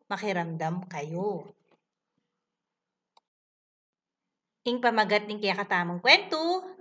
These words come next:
miyaya liwang kule ning lobo. What may saya kayo, anak? Paborito yung larin ba rin lobo? Pangasan ting da nga kakit,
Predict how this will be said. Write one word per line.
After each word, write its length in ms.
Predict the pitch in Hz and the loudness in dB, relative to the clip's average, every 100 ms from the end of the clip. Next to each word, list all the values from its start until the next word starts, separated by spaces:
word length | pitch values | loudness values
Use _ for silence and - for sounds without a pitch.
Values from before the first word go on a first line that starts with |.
| - | -6
miyaya 440 | 196 196 262 320 | 2 6 8 6
liwang 400 | 269 220 196 185 | 4 2 0 -2
kule 440 | 214 269 254 220 202 | -4 -2 2 4 2
ning 480 | 196 220 294 370 - - _ - | 0 0 0 -2 -8 -20 _ -6
lobo. 880 | 185 202 196 180 160 233 294 196 - - _ _ _ _ _ _ _ - _ | 0 2 2 2 4 6 6 2 -6 -20 _ _ _ _ _ _ _ -20 _
What 240 | - 233 233 | -2 -2 0
may 160 | 240 | -2
saya 240 | 240 247 220 | 2 6 6
kayo, 240 | 220 220 | 6 2
anak? 480 | 208 190 190 277 - | 4 4 4 2 4
Paborito 400 | 311 302 311 294 | 0 2 0 0
yung 160 | 294 254 | 2 8
larin 320 | 233 214 208 | 8 8 2
ba 80 | 202 | 2
rin 240 | 196 185 | 2 2
lobo? 320 | 170 160 170 - 220 349 403 - - _ _ _ _ _ | 0 0 -2 4 6 6 4 -12 -20 _ _ _ _ _
Pangasan 560 | 214 214 220 226 214 | 6 8 6 2 -2
ting 160 | 208 190 | -4 0
da 80 | 180 | 0
nga 160 | 170 165 | -2 -4
kakit, 400 | 170 151 247 302 | -6 -2 0 0